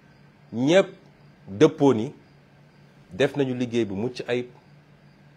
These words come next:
présenté nañ leen programme bu ambitieux, waaye programme bu réalisable, bu dee Sénégal yépp takk nañ seen digg nag, ñu jublu ci liggéey. Te man gëm naa ni looloo am.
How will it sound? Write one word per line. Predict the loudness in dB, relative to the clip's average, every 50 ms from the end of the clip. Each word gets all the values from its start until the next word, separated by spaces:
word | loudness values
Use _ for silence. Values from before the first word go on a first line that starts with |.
| _ _ 0
présenté | 2 2 4 4 2 2 0 -2
nañ | -4 -2 0
leen | -2 -2 -2
programme | -2 -2 -2 -2 0 0 -2 -2 -4
bu | -8 -12 -12 -6 -2
ambitieux, | 0 0 0 -2 -4 -6 -8 -8 -10 -10 -12 -16 -20 _ -20 -20 -20 _ _ _ _ -12 -4
waaye | -2 0 0 0
programme | 0 0 -2 0 0 0 -2 -2 -4
bu | -4 -2
réalisable, | 0 0 0 0 -2 -2 -2 -2 -2 -4 -6 -12 -20 -20 -20 -16
bu | -12 -8
dee | -4 -4 -4
Sénégal | -4 -6 -8 -8 -6 -6 -6 -6
yépp | -8 -8 -10 -12
takk | -14 -12 -8 -6
nañ | -6 -4 -4
seen | -6 -6 -8 -8 -6
digg | -8 -8 -8
nag, | -8 -10 -10 -12 -14 _ _ _ _ _ _ _ -14 -12
ñu | -10 -8
jublu | -8 -8 -8 -8 -10
ci | -10 -10
liggéey. | -12 -10 -10 -12 -10
Te | -10 -8
man | -6 -6 -6 -4
gëm | -4 -4 -4 -4
naa | -2 -4 -4
ni | -4 -2
looloo | -2 0 2 2 2 2
am. | 0 -4